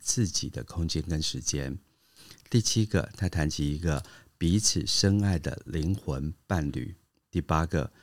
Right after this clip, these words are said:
任何时候都会有真正懂你的人。检视一下生命，是不是任何时候都会有懂你的人？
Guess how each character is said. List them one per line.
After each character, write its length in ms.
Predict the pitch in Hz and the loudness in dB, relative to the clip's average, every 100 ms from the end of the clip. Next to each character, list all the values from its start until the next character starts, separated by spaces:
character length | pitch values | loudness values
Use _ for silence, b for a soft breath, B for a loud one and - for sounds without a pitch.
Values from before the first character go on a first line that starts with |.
| B B B | B B B
任 160 | 143 | 6
何 140 | 113 98 | 8 6
时 180 | - | 4
候 320 | 90 110 92 85 | 0 2 0 2
都 160 | 101 | 0
会 160 | 92 90 | 2 2
有 120 | 69 | 2
真 260 | - 104 101 | 2 2 4
正 240 | 98 80 | 2 2
懂 300 | - 67 82 | -2 -2 0
你 120 | 73 | 0
的 160 | 60 65 | -2 -6
人。 280 | 62 - 98 - _ _ _ _ _ _ _ _ _ _ _ _ B B B B _ _ _ _ _ _ - | -6 -10 -12 -18 _ _ _ _ _ _ _ _ _ _ _ _ B B B B _ _ _ _ _ _ 0
检 220 | 101 82 | 2 4
视 160 | - 110 | 4 4
一 40 | |
下 220 | 98 98 | 6 4
生 220 | 92 92 | 4 4
命， 240 | 90 87 78 | 6 6 4
是 180 | - 98 | 0 0
不 80 | |
是 160 | 101 101 | 2 2
任 260 | 92 104 87 | 4 2 2
何 120 | 78 | 0
时 240 | - 73 | 0 -2
候 240 | - 82 71 | -2 -2 -2
都 200 | - 90 | -2 -2
会 200 | - 78 | 0 0
有 100 | 64 | -2
懂 340 | - 73 82 | -4 -2 2
你 140 | 85 | 0
的 160 | 64 67 | 0 -4
人？ 280 | 62 50 | -6 -8